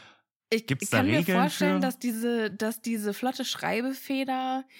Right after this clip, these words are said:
Speaker 1: gegen irgendwelche Regeln verstößt.
Speaker 2: Ja.
Speaker 1: Ich kann mir vorstellen, dass es vielleicht sogar hier was ist, hier, ähm, Verzaubern von Muggelgegenständen,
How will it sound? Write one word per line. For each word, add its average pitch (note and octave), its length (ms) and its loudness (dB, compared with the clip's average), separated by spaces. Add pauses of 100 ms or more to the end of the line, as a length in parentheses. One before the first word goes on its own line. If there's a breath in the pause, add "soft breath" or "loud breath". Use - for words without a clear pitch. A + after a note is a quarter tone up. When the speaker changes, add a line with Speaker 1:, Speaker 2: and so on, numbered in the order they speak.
(400 loud breath)
Speaker 1:
gegen A3+ 220 -2
irgendwelche A#3 440 -2
Regeln F3 300 0
verstößt. - 800 -14 (960)
Speaker 2:
Ja. A2+ 220 -6 (1000)
Speaker 1:
Ich - 100 -12
kann B3 180 0
mir C4 100 0
vorstellen, B3 500 0
dass A3+ 200 -2
es A3+ 120 -6
vielleicht A3+ 400 0
sogar G#3 280 0
hier G#3+ 280 0
was G3 180 -2
ist, - 420 -6
hier, F#3 540 0
ähm, F3+ 720 -4
Verzaubern F#3 800 -2
von F3+ 400 -2
Muggelgegenständen, E3+ 1120 -4